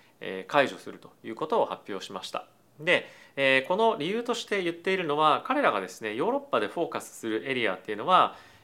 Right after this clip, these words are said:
えー、フランス、スペイン、で、もう一個ちょっとどこだったかな？あの、もう一個、あの、地域があるんですけれども、えー、そこにフォーカスを、えー、しますよというふうに、えー、彼らは言ってるんですね。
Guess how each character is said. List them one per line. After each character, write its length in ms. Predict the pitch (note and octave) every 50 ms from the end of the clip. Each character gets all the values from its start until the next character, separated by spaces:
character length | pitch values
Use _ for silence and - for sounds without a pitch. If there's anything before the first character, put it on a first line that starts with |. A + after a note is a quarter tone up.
| _
え 180 | - G#2+ G2+ F#2+
ー、 40 | -
フ 100 | - E3+
ラ 140 | G#3 A3 A#3
ン 60 | A3+
ス、 160 | A3+ - A#3
ス 120 | G#3+ A3 -
ペ 220 | - G#3+ G3 D#3
イ 40 | A#2
ン、 80 | G2 - - _ _ _ _
で、 80 | C#3+ D#3
も 80 | F3
う 40 | G3
一 40 | F#3+
個 100 | - A2
ち 80 | - A2
ょ 40 |
っ 20 | G2
と 100 | - G2+
ど 60 | G2+
こ 60 | G2+
だ 60 | F#2+
っ 40 | -
た 60 | -
か 80 | F#2+ G#2
な？ 100 | A#2+ C#3+ -
あ 120 | A2 A2
の、 220 | G2+ G2+ G2 G2 G2
も 140 | G#2 A2
う 20 | A#2+
一 40 | B2
個、 300 | - - F#2 - - - _ _ - - - -
あ 100 | A2 G#2
の、 80 | G2+
地 180 | G2 - - A2
域 140 | - - F#2+
が 100 | F#2+ A2
あ 40 |
る 80 | A2 G#2
ん 40 | G2
で 60 | F2+
す 100 | - -
け 60 | -
れ 60 | G#2
ど 60 | A#2+ E3+
も、 280 | G#3 G3+ D#3 - - - - - - - - _
え 120 | - D3 C#3+
ー、 20 | C#3
そ 120 | - F3
こ 140 | F3 G#3+ G#3
に 140 | G#3 G#3 F#3+
フ 140 | - G#3+
ォ 40 | G#3 G3
ー 20 |
カ 100 | G3 G3
ス 160 | F#3 F#3+ - G#3
を、 360 | A3+ A3 E3+ G#2+ - - - _ _ _ _ _ -
え 120 | A2+ A2
ー、 40 | G#2+
し 140 | - - C3+
ま 140 | C3+ C#3 C3+
す 120 | - B2+
よ 100 | C3 C3
と 180 | - A2 F#2 -
い 80 | -
う 20 | D3
ふ 60 | -
う 40 | A#3+
に、 260 | F3+ G#2 - - - _ _ _ _ _ _ -
え 140 | A2+ G#2+
ー、 40 | G2+
彼 180 | - D3 C3+ A#2+
ら 80 | G2
は 100 | F2+ F2+ -
言 80 | - -
っ 20 |
て 240 | _ _ - A#2+ A2+
る 100 | G#2 G2+
ん 60 | F#2+
で 80 | F#2 -
す 100 | - -
ね。 220 | E3+ F#3+ - -